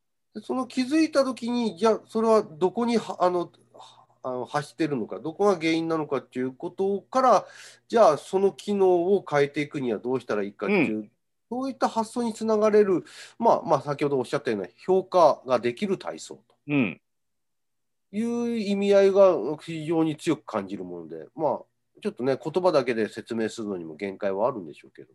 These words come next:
Speaker 1: も。
Speaker 2: まあ、その辺をちょっとこう、ビデオにもね、撮っていただいて、で、具体的にさらにこう、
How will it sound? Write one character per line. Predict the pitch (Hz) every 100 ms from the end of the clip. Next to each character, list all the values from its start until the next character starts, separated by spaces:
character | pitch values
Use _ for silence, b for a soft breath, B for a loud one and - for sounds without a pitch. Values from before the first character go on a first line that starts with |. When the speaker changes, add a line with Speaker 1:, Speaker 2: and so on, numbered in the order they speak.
| 69
Speaker 1:
も。 | 80 71 _ _ -
Speaker 2:
ま | 156 120
あ、 | -
そ | - 165
の | 190
辺 | 196 202
を | 202
ち | 190
ょ |
っ | 196
と | 143 113
こ | 127 117 113 110 107 95 _
う、 | _ _ _ _ _ _ _
ビ | 123
デ | 131
オ | 139
に | 135
も | 98
ね、 | 82 90 -
撮 |
っ | 117
て | -
い | 85
た | 90
だ | 82
い | 76
て、 | 78 69 _ _ _ _ _
で、 | 165
具 | 147
体 | 143 160
的 | 160 147
に | 151
さ | 131 160
ら | 143
に | 104 85 - _
こ | 82 76
う、 | 64